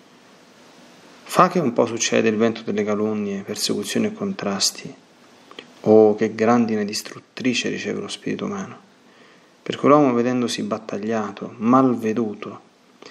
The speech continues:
disprezzato dalle creature, non trova più soddisfazione tra loro,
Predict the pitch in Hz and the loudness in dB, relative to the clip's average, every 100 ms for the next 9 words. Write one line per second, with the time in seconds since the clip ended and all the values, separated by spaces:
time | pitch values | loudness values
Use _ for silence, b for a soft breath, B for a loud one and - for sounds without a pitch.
0 | B B B - 110 117 - - 123 117 | B B B -4 2 4 4 4 2 4
1 | - 151 123 104 101 101 98 98 101 107 | 2 2 0 -2 -4 -4 -4 -6 -6 -4
2 | 104 101 - - _ _ b b b b | -4 -4 -8 -18 _ _ b b b b
3 | b b _ 113 117 117 - 147 139 - | b b _ 2 4 4 4 6 6 4
4 | 139 139 131 - 117 156 143 - 104 101 | 0 0 -2 -4 -4 -2 -2 -2 -6 -6
5 | 98 98 | -6 -8